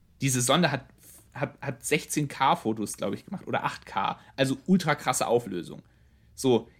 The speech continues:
die Kameratechnik, die gab es damals zwar schon, aber ein riesengroßes Problem haben die.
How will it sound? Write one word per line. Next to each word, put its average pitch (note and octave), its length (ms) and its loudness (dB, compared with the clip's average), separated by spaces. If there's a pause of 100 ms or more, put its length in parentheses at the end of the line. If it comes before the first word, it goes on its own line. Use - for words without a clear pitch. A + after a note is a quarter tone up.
(120)
die C#3 80 -6
Kameratechnik, F3+ 840 2
die C#3+ 100 -8
gab C3+ 240 4
es - 160 -6
damals F#2 460 -6
zwar G2 160 -2
schon, B2 260 0
aber A#2+ 140 0
ein A2+ 100 -2
riesengroßes C#3 600 -2
Problem C#3 420 2
haben F#2+ 180 -4
die. G2 240 -10